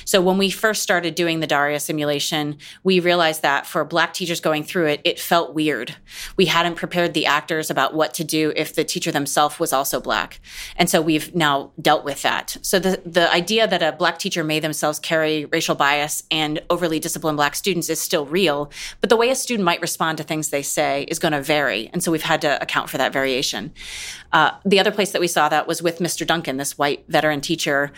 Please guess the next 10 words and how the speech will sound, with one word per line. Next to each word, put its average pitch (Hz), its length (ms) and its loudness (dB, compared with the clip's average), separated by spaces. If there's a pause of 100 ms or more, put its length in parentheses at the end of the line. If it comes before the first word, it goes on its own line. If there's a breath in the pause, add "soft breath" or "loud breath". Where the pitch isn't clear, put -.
(280 loud breath)
He 185 160 4
was 175 160 4
in 180 160 2
the 175 60 2
middle 170 200 4
of 147 80 0
talking 160 380 0
about 143 240 0
Cameron, 147 480 0
and 151 400 0